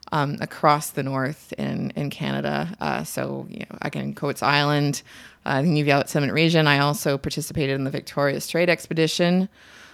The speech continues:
um, you know, across the Northwest Passage. And so I've seen a lot of amazing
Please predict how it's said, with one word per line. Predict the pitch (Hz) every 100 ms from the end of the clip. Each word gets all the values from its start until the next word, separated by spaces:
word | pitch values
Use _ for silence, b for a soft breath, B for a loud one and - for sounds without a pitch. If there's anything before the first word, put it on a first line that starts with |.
| b - -
um, | 151 147 60 - 185 190
you | 147
know, | 143
across | 143 - 143 147 -
the | - 139
Northwest | 135 - 143 -
Passage. | 190 151 170 156 151
And | 143
so | 151
I've | 143 147
seen | - 175 160
a | 151
lot | 151 165 170
of | 156
amazing | 147 143 147 135